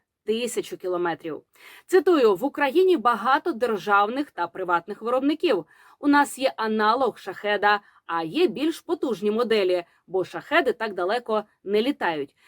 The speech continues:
Ми зараз зосередились на виробництві більш складних та дорогих проєктів з високими характеристиками". За словами гендиректора "Укроборонпрому", дрон виробляється у кооперації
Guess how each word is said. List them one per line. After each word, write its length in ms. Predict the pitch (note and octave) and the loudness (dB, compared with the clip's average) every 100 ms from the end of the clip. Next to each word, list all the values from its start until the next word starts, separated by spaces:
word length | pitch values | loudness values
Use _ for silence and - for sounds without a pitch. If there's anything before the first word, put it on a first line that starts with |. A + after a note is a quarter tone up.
| - - | -20 0
Ми 180 | E4 F#4 | 4 4
зараз 400 | C#4 B3+ A3+ F3 | 6 4 2 0
зосередились 840 | G3+ G3 G3+ B3 D4+ E4 E4 - | -4 -2 -4 -2 0 0 0 -2
на 80 | G3+ | -8
виробництві 800 | F3 E3 D#3 A3+ D4 - A#3 C#4 | -4 -6 -6 -6 -6 -8 -6 -6
більш 520 | F3+ F#3+ A3+ D4 - | -4 -8 0 0 -2
складних 640 | - - A3 G3 G#3 A3 | -10 -4 -2 0 0 0
та 180 | - B3 | -4 -6
дорогих 600 | G#3 B3 A#3 G3 G#3+ C#4 | 2 2 2 -2 -4 -8
проєктів 720 | - G#3+ F#3+ G3+ - G#3+ G#3 G#3 _ - | -6 -4 0 -2 -2 -2 -2 -2 _ -18
з 120 | D#3+ | -8
високими 760 | E3+ E3 - C4 - A#3+ G#3 - _ | -8 -6 -2 -2 0 0 0 -2 _
характеристиками". 1040 | - F3 F#3 - A#3 F#3 - F3 D3+ C#3 _ _ _ - - - - | -8 -8 -6 -6 -2 -2 -6 -12 -10 -12 _ _ _ -20 -20 -16 0
За 140 | E4+ | 0
словами 500 | F4 F#4 C#4+ A#3 G#3+ | 2 4 4 4 0
гендиректора 880 | F#3 C#4 E4 A#3 B3 F#3 - - F3 | 0 0 0 2 2 2 -4 -6 -4
"Укроборонпрому", 960 | F3+ G#3 G3+ A3 B3+ A#3+ D4+ F#4+ E4+ C4 | -4 -4 -4 -4 -6 -6 -2 0 0 -2
дрон 500 | G#3 G#3 C4 F4+ D#4 | 0 0 2 2 2
виробляється 800 | C#4 B3 A3+ D4 D#4+ D#4 - - | 2 2 2 0 0 -4 -4 -4
у 120 | A#3 | -4
кооперації 920 | - G#3 G3 F#3 G#3+ A3+ - C#4+ | -2 -2 -2 0 0 -2 -4 -4